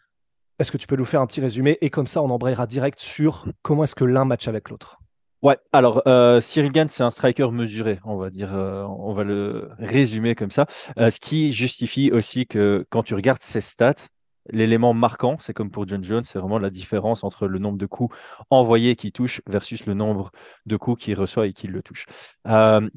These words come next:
Speaker 2: clairement, pour un poids lourd, ce qui marque le plus quand tu regardes ses combats, c'est sa vitesse et son footwork. Il a vraiment de très, très bons déplacements. À la base, avant de re-regarder ses combats, je pensais que ses très bons déplacements, c'était surtout sur,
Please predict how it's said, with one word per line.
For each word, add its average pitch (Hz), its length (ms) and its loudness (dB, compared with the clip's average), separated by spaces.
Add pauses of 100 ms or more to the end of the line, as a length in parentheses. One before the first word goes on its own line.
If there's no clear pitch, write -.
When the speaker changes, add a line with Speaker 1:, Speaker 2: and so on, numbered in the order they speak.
Speaker 2:
clairement, 135 400 4
pour 135 260 -4
un 127 60 0
poids - 180 -2
lourd, 120 220 -2
ce - 80 -20
qui - 160 -16
marque 117 300 -2
le 104 140 -2
plus - 280 -8
quand 104 140 -8
tu - 140 -12
regardes 107 380 0
ses 110 120 -6
combats, 107 340 0
c'est - 140 -12
sa 104 180 -4
vitesse 110 440 -4 (380)
et 151 140 6
son 139 160 0
footwork. 120 560 0
Il 104 140 -8
a 101 40 -2
vraiment 107 240 -2
de 110 100 -4
très, - 280 -4
très - 160 -2
bons 127 120 0
déplacements. 127 500 0 (840)
À 165 120 6
la 202 140 6
base, 165 500 2
avant 135 260 -2
de 131 100 -2
re-regarder 135 600 -2
ses - 160 -10
combats, 135 320 2
je 110 120 -4
pensais 117 320 -4
que - 80 -14
ses 107 360 -6
très - 180 -4
bons 123 140 -4
déplacements, 117 440 -2
c'était - 200 -8
surtout - 440 -8
sur, 123 480 -6